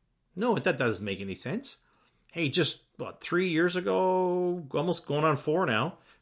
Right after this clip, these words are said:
hard to believe, I went home to Newfoundland for a big family reunion. There was over a hundred of us there. I think it was almost a hundred fifty. I didn't sit down with my mom and dad and just sit with them the whole time. No, I went and talked to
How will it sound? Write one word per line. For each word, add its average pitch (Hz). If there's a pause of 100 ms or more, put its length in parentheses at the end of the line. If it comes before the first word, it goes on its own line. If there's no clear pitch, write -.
hard 120
to 110
believe, 117
I 120
went 120
home 131
to 113
Newfoundland 135 (760)
for -
a 127
big 143
family 147
reunion. 135
There 120
was 123 (640)
over 127
a 92
hundred 135
of 131
us 135
there. 135
I 123
think 123
it 135
was 107
almost 113
a 104
hundred 123
fifty. 139 (640)
I 165
didn't 277
sit -
down 143
with 127
my 117
mom 123
and 107
dad 113 (300)
and 110
just 107
sit 160
with 117
them 135
the 123
whole 120
time. 123
No, 330
I 147
went 185
and 165
talked 196
to 135